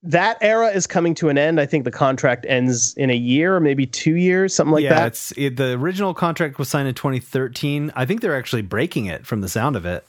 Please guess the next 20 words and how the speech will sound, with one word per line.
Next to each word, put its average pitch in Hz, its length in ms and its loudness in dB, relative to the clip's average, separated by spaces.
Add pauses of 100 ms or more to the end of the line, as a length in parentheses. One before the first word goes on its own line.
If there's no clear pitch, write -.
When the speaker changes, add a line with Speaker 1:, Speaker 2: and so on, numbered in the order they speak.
Speaker 2:
That, 90 160 -4
Speaker 1:
Oh. 143 640 2
Speaker 2:
'cause 139 140 2
they're, 156 300 -2
they're 135 220 0
announcing 131 760 -2
games 131 460 -2
that 117 160 -2
are 113 100 -2
being 113 300 -2
made 110 240 -4
by 95 460 -4 (300)
Bethesda, 151 880 -2 (220)
you 143 80 -2
know, 123 220 0
subsidiaries 135 840 -2
and 135 340 -2
Speaker 1:
Mm-hmm. 131 220 -2
Speaker 2:
Ubisoft, 98 540 -4
uh, 104 280 -4